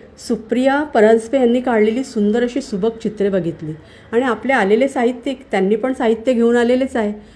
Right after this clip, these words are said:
बघूयात ते काय काय घेऊन आले आहेत ते. आज आपलं चौथं साहित्य संमेलन. तारीख कळल्यापासून वाट बघणे सुरू झाले.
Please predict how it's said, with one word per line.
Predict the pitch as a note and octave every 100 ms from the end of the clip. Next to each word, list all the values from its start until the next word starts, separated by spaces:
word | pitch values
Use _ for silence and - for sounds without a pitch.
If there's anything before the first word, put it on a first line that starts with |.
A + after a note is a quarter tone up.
| -
बघूयात | F#3 F#3+ B3+ D#4+
ते | F4
काय | D#4+ C#4+
काय | D4 C#4+
घेऊन | C4 B3+
आले | B3
आहेत | B3 B3 A#3
ते. | A#3 - _ _ - - - - _ _ _ _ -
आज | B3 C#4
आपलं | D#4 D4+ B3 D#4 - - -
चौथं | G3+ F#3 B3
साहित्य | - G3 F#3 F#3
संमेलन. | F3+ D#3 D3+ C#3+ F3+ - _ _ _ _ _ - _ -
तारीख | A#3 C4+ E4
कळल्यापासून | D4 C4+ C4 C4+ C#4 B3+ G#3
वाट | F#3 G3
बघणे | G3 F#3+ F#3+ A3
सुरू | G#3 F3+
झाले. | A#3 -